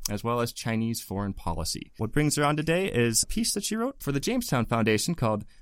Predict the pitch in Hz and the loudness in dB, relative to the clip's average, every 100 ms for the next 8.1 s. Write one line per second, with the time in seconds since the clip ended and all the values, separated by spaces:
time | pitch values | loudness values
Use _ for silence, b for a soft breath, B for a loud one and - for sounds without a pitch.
0 | b 107 143 147 147 131 120 101 87 95 | b 0 4 4 4 4 4 4 2 -2
1 | - 110 110 123 - - 120 113 104 117 | -2 0 2 0 -2 -2 0 0 0 -2
2 | - 139 - 135 160 240 - 107 101 95 | 0 -2 0 0 0 0 -4 -6 -4 -4
3 | 107 104 107 104 - 110 104 107 101 - | -4 -4 -2 -4 -2 0 0 0 -2 -6
4 | 98 87 101 - - - 95 - 208 240 | -6 -2 -2 -2 -4 -2 -4 -4 -4 -2
5 | 233 269 254 _ 110 104 127 - 208 - | -4 -8 -12 _ -2 0 0 0 -2 -2
6 | - 107 120 127 107 92 110 - - 98 | -6 -2 0 0 2 2 0 -2 -4 -4
7 | 82 90 87 90 92 85 82 - - 65 | 0 0 0 -2 -2 -2 -4 -4 -6 -6
8 | - | -6